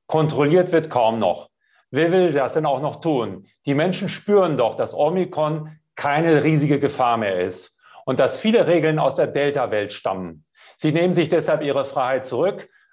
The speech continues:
weil sich neues Denken breit macht. Entspannung in den Köpfen. Die F D P hat das als liberale Partei längst erkannt und macht mächtig Dampf für mehr Offenheit als Teil der Ampelregierung.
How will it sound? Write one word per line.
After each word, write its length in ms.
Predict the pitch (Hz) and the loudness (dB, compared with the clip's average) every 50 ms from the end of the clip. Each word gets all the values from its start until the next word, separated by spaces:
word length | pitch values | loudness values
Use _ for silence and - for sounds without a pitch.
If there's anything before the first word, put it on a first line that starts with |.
| _ _ | _ _
weil 240 | - 139 143 151 147 | -4 -2 -2 -2 -2
sich 140 | 147 127 104 | -4 -4 -2
neues 360 | 135 147 156 165 170 160 170 | 0 0 2 2 2 0 0
Denken 320 | - 160 151 151 160 156 131 | -2 -2 -2 -4 -6 -6 -4
breit 320 | 110 117 113 113 110 113 | -4 -2 -2 -2 -4 -2
macht. 380 | 110 101 92 - - - _ _ _ _ _ _ | -2 -4 -4 -4 -8 -20 _ _ _ _ _ _
Entspannung 600 | 170 160 156 156 - - 160 160 180 180 170 165 | -4 -2 -2 -4 -2 0 0 2 2 2 2 2
in 80 | 165 151 | 0 0
den 180 | 147 143 143 | 0 -2 -2
Köpfen. 680 | - 143 139 - - - - 104 90 80 78 - _ _ _ _ _ _ _ _ _ - | -2 -2 -4 -4 -4 -8 -10 -10 -10 -10 -12 -16 _ _ _ _ _ _ _ _ _ 0
Die 120 | 170 170 175 | 2 4 4
F 120 | 160 160 | 4 2
D 120 | - 156 | 0 0
P 240 | 156 156 165 196 180 | 0 2 4 4 4
hat 120 | 160 175 175 | 4 4 2
das 160 | 165 160 175 | 2 2 4
als 260 | 160 147 147 151 - | 4 2 2 0 -2
liberale 500 | 156 156 147 147 120 123 139 147 165 156 | -2 0 2 2 2 2 2 2 0 0
Partei 380 | 127 127 123 - - 131 127 120 | 0 -2 -4 -2 -2 -2 -2 0
längst 300 | 120 131 135 123 - - | -2 -4 -6 -6 -4 -4
erkannt 480 | 113 104 - 139 139 170 190 185 - - - _ | -4 -2 -2 -2 -2 -2 -4 -6 -10 -14 -6 _
und 160 | 139 127 127 | -2 -2 0
macht 260 | 135 131 127 - - | 0 -2 -4 -4 -6
mächtig 380 | 123 139 147 151 - 170 - - | -4 -4 -4 -4 -6 -8 -6 -2
Dampf 320 | - 131 135 151 147 - | 0 0 0 0 -4 -4
für 100 | - 131 | -2 -2
mehr 300 | 113 117 135 135 131 - | 0 0 2 0 0 2
Offenheit 480 | - 151 147 151 160 131 123 131 131 127 | 0 0 0 -2 -4 -4 -2 -2 -2 -2
als 320 | - 120 110 - - - | -2 -4 -4 -6 -8 -8
Teil 260 | - 139 139 135 135 131 | -2 0 2 2 2 2
der 220 | 135 139 131 131 | 2 2 2 0
Ampelregierung. 920 | 139 156 151 139 127 113 104 110 104 104 107 107 95 95 90 78 85 - | -2 -2 -2 -2 -2 -2 -2 -4 -4 -4 -4 -4 -2 -2 -4 -4 -8 -12